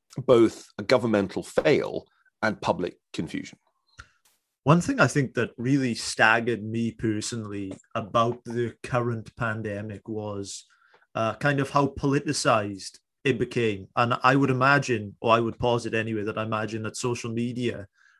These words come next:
Speaker 2: really added gasoline to the fire of those things.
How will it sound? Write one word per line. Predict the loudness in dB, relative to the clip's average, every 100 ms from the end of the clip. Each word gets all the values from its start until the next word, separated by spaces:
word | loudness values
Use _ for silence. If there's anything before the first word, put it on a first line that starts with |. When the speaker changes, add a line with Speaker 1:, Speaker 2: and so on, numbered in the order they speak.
| -4
Speaker 2:
really | 0 2 4 4 0 -2 _ _ _ _
added | 8 8 6 0
gasoline | 2 2 2 -2 -2 -2 -6 -4
to | -2
the | -2 -4
fire | -8 2 4 4 2
of | -2 -6
those | -4 -2 -4 -6
things. | -6 -6 -10